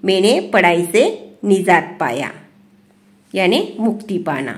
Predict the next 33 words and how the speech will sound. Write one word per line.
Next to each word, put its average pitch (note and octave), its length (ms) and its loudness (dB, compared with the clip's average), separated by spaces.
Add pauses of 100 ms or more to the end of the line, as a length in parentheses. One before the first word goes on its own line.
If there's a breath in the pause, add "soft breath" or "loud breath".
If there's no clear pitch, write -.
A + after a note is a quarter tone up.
(600)
पहा, C#4 160 8
तो D#4+ 300 0
प्रश्न E4 340 2
सोडवायचा C#4+ 440 6
आहे D4 200 2
किंवा C#4+ 240 4
त्याला C#4 260 4
हा C4+ 140 2
प्रश्न A#3 320 -4
देण्यात G#3+ 340 2
आलेला G#3 280 4
आहे. A3 320 2 (280 loud breath)
अधोरेखांकित D#4 840 6
वाक्यांश B3+ 480 2
के B3+ 200 0
लिए B3+ 120 4
कोष्टक C4 560 2
में C4+ 180 2
दिए A3 220 2
मुहावरे A3 460 6
में G#3+ 180 4
से G#3+ 400 2 (200 loud breath)
उचित D4+ 420 4
मुहावरे A#3+ 460 6
का A#3+ 200 4
चयन A3 400 4
करके G#3 360 4
वाक्य A#3+ 380 4
फिर G3+ 200 2
से G#3+ 240 2
लिखिए. A3 460 2 (300 loud breath)
वाक्य C4 380 4
है, D#4 240 2